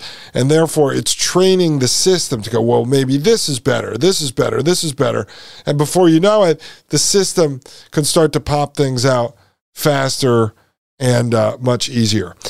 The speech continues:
So that's what's happening. The humans are the trainers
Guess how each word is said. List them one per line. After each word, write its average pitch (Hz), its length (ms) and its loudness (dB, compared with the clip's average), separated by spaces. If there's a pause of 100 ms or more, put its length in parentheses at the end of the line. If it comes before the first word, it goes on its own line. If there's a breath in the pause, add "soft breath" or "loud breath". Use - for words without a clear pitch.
So 185 280 2
that's 208 360 2
what's 208 160 0
happening. 151 480 -2
The 117 80 -4
humans 226 580 2
are 175 600 4 (560 loud breath)
the 160 720 2
trainers 208 920 0